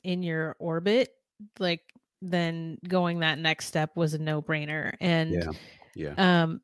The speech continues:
Speaker 1: it's not, you know, I was around in the days of digital marketer, you know, when everybody was, like, going through digital marketer courses and slapping those badges on their websites and,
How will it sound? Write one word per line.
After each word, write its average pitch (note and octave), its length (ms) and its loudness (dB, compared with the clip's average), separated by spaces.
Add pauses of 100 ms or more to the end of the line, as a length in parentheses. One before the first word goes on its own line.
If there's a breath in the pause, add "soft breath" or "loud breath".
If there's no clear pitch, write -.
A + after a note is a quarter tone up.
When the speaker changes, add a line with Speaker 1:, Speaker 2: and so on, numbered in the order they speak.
Speaker 1:
it's A3+ 220 6
not, A3 560 10
you A3 120 2
know, F3 440 4 (360)
I G#3 120 0
was A#3+ 240 4
around F3+ 480 4
in F3 80 -2
the F3 80 -2
days E3 340 0
of E3 200 2 (240)
digital E3+ 320 0
marketer, E3 800 2 (120)
you F3+ 140 -6
know, D#3+ 180 0
when D#3+ 140 -4
everybody D#3+ 460 -2
was, E3+ 400 -8
like, D#3+ 260 -6
going F3+ 240 2
through F3+ 200 -4
digital F3 280 2
marketer E3 360 4
courses E3 540 4
and D#3 120 -4
slapping F3 380 4
those E3+ 180 6
badges E3 380 4
on E3 160 0
their D#3 100 -2
websites D#3+ 720 2
and, D#3 240 -4